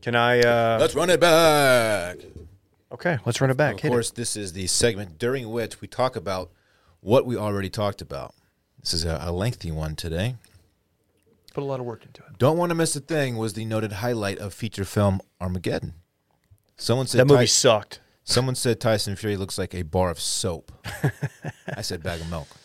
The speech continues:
Speaker 1: That's more accurate. Melted soap, maybe.
Speaker 2: Dave didn't want to play cards with the boys, so he took his, so he took his phone, a C B D gummy, and went to bed. Will is in love with Fury based solely on his love for nineteen ninety-one Mark Cohn hit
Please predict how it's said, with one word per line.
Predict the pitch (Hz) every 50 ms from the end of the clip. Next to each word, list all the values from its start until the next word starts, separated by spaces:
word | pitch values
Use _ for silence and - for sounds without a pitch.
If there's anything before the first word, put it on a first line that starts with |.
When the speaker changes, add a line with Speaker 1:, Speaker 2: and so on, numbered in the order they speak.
| _ _ _ _ _ _ _ _
Speaker 1:
That's | - 117 - - 151
more | 151 143 156 165 165 156 147
accurate. | 135 127 117 - - - 107 117 - -
Melted | 165 139 160 180 175 - 131 113
soap, | - - 123 113 107
maybe. | 95 104 98 101 98 92 90 92 -
Speaker 2:
Dave | - 139 165 147 110
didn't | 160 165 165 156
want | 139 139 123
to | 107
play | - 110 113 107
cards | 101 - 113 104 101 95
with | 90 98 -
the | -
boys, | 82 - 90 90 90 90 92 87
so | - - 92 90
he | 87 92
took | - - 113 101 -
his, | - 101 87 - - - _ _
so | - - 98 92 90
he | 87 87 80 87 90
took | - - - 104 95
his | - 95 85 -
phone, | - - - 123 123 104 95 95 95 104 104 - _ - - - -
a | 90
C | - - - - 113
B | 101 98 90
D | 85 98
gummy, | 87 80 - 123 131 120 107 101 98 92 85 - -
and | 90 98 101
went | 95 92 85 -
to | 85
bed. | 76 82 90 90 85 73 - - _ _ _ _ _ _ _ _ _ _ _ - - - - _ _ _
Will | - 98 117 135
is | 123 104
in | 113 107 101
love | 104 101
with | 90 92 -
Fury | - - 113 117 107 98 92
based | 82 73 - - - -
solely | - - 120 120 107 101 95 92
on | 87 90
his | 92 82
love | 85 90 92 90
for | - - 87
nineteen | 87 90 90 85 - - 90
ninety-one | 87 87 87 90 87 85 87 87 87 87 85
Mark | 90 87 87 87 - _
Cohn | - - 95 90 87
hit | 82 85 87 87 - -